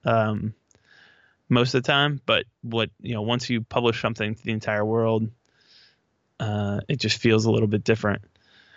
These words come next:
in that situation. So what's the, I think that's kinda held, at least held me back, is I don't know exactly what the right mix of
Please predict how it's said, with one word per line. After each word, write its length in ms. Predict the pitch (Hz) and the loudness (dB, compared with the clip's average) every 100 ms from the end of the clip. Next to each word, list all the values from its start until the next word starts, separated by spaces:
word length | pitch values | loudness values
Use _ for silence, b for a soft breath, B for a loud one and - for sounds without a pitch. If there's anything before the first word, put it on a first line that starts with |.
| b b _ - | b b _ -2
in 120 | 107 | 0
that 260 | 104 101 - | 2 0 -2
situation. 520 | - 117 117 113 110 | -2 2 4 2 0
So 160 | - 120 | 2 2
what's 260 | 120 123 | 4 2
the, 160 | - 113 | 2 2
I 100 | 120 | 2
think 140 | 120 117 | 2 0
that's 160 | 113 | 0
kinda 160 | 117 110 | 0 2
held, 260 | 117 110 | 2 2
at 100 | - | 2
least 200 | 123 127 | 2 2
held 160 | 127 104 | 0 0
me 140 | 113 123 | 0 0
back, 400 | 113 110 107 107 | 0 -2 -2 -2
is 440 | 110 107 107 - - | -2 -2 -4 -8 -2
I 100 | 120 | 0
don't 200 | 107 120 | 0 2
know 200 | 123 127 | 4 4
exactly 360 | 131 139 151 | 2 0 0
what 120 | 135 | -2
the 80 | 139 | 0
right 180 | 139 143 | 2 2
mix 300 | 139 147 - | 0 -2 -2
of 180 | 127 | -2